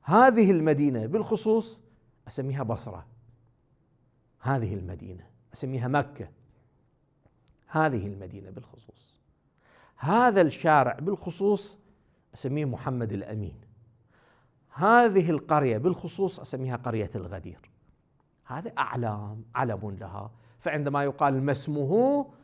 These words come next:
يقصد العلم، مو يقصد الاسم مقابل الفعل والحرف. فقط احذروا من هذا التشابه، احفظوا هذا التقسيم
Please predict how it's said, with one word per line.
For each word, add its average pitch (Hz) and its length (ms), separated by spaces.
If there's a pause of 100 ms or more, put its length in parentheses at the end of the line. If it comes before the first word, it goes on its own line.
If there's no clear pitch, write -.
(180)
يقصد 175 420
العلم، 123 640 (640)
مو 269 100
يقصد 156 320
الاسم 139 420
مقابل 120 420
الفعل 113 440 (680)
والحرف. - 1500
فقط - 320
احذروا 196 500
من 131 140
هذا 139 240
التشابه، 98 600 (500)
احفظوا 123 420
هذا 143 220
التقسيم 214 640